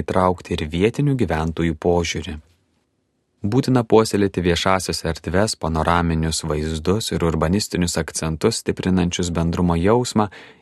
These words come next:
įsišaknyjimo pojūtį, patogų jautimąsi mus apglėbiančiame bei vienijančiame mieste. Svarbu, kad įvairios miesto dalys būtų gerai sujungtos, o gyventojai galėtų matyti visumą,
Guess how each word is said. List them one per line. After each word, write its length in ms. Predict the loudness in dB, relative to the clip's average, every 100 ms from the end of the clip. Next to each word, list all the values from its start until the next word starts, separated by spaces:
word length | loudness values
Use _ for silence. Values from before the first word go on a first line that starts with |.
| _
įsišaknyjimo 1040 | -4 -2 -2 -2 -2 0 0 0 0 0 0
pojūtį, 500 | 0 2 -2 -4 -6 -8 _ _
patogų 560 | -4 0 4 4 4 2
jautimąsi 720 | 2 -2 -2 0 0 -2 0 2
mus 240 | 0 -2
apglėbiančiame 1040 | -4 -4 0 2 2 2 0 -2 -2 -2 -6 -20 _
bei 220 | 2 4
vienijančiame 960 | 4 2 4 2 2 2 0 -2 -2 -2
mieste. 480 | -4 -6 -6 -8 -10 -14 _ _ _ _ _ -20 -20 -20 -16
Svarbu, 440 | -8 -2 0 0 2
kad 160 | 0 2
įvairios 640 | 2 4 4 4 2 0
miesto 440 | 0 0 0 -2 0
dalys 400 | 0 0 0 0
būtų 320 | 0 0 0
gerai 300 | 2 2 0
sujungtos, 640 | -2 -4 0 0 2 0 -2 -8 -8 0
o 80 | 2
gyventojai 580 | 4 4 2 0 -2 2
galėtų 380 | 2 2 0 0
matyti 380 | 0 -2 -4 -2
visumą, 460 | 0 0 0 0